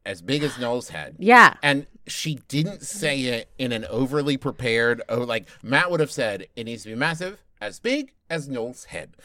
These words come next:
Speaker 1: Like, he would have said it very much like a presenter.
Speaker 2: Mm-hmm.
Speaker 1: And she just said, like, "It needs to be massive. It can be as big as Noel's head." And she said it like an undercut dig.
Speaker 2: Mm-hmm.
Speaker 1: And I was like, "Yeah,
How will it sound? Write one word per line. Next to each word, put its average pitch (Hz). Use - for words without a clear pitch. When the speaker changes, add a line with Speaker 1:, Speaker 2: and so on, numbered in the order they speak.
Speaker 1:
Like, 123
he 165
would 165
have 156
said 139
it 110
very 131
much 127
like 107
a 104
presenter. 143
Speaker 2:
Mm-hmm. 175
Speaker 1:
And 113
she 143
just 147
said, 117
like, 101
"It 104
needs 113
to 113
be 107
massive. 151
It -
can 92
be 82
as 78
big 113
as 117
Noel's 127
head." 71
And 143
she 160
said 160
it 151
like 123
an 127
undercut 123
dig. 120
Speaker 2:
Mm-hmm. 185
Speaker 1:
And 139
I 135
was 131
like, 113
"Yeah, 170